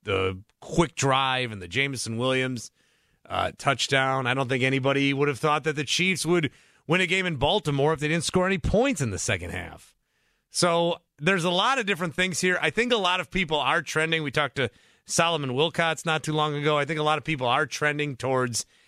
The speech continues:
it being a higher scoring game. Uh, these Super Bowls have been kind of trending that way anyway.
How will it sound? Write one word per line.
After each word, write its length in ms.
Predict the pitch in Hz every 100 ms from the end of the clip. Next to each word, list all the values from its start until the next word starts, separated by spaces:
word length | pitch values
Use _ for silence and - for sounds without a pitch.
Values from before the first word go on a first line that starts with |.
| _
it 220 | - 131
being 400 | 104 135 143 139
a 380 | 127 117 113 107 - _ _
higher 380 | - - 156 185
scoring 460 | - - 185 190 185
game. 460 | 180 185 190 190 - _ _ _ -
Uh, 400 | 127 127 123 123
these 180 | 104 123
Super 260 | - 151 151
Bowls 280 | 143 135
have 160 | 139 131
been 140 | 123
kind 220 | 120 143 135
of 60 |
trending 320 | - 139 135
that 180 | 131 123
way 260 | 120 120 120
anyway. 640 | 110 139 151 160 160 175